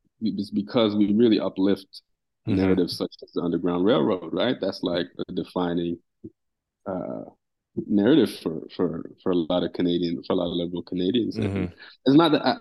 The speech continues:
Speaker 1: I, I don't think it shouldn't be, uh, but I just think it's, you know, you gotta, uh, you, you can't always pick and choose, you know, what, what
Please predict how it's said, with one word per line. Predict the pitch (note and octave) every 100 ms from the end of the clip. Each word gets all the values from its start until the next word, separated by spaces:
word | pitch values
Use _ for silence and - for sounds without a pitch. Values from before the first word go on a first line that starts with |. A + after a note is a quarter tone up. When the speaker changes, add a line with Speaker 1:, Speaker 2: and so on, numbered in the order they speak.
| -
Speaker 1:
I, | A#2+ -
I | B2+
don't | D3+ C#3
think | B2
it | G#2
shouldn't | - F3 D3+ A2+
be, | F#2 - _ _ _ G2+
uh, | F#2+ F2+ E2+ C#2+ A2 - _ _ _ _ _ _ _ -
but | B2
I | C3
just | C3+
think | C3+ G#2+
it's, | A2+ - - - _ _ _ -
you | A#2
know, | E2+ G2 - _ _ _ _ _ _ _
you | A2+
gotta, | B2 B2+ A2 G#2+ - - _ _ _ _ _ _ _ -
uh, | F#2+ F2+ E2 -
you, | B2 -
you | A#2+
can't | - C#3 C3
always | A#2+ A2 -
pick | B2 G2+
and | G2+
choose, | C3 A#2+ G#2 G2
you |
know, | G2 F#2
what, | F2+ F#2+ G#2 F#2+ - - _ _ _
what | A2+ A2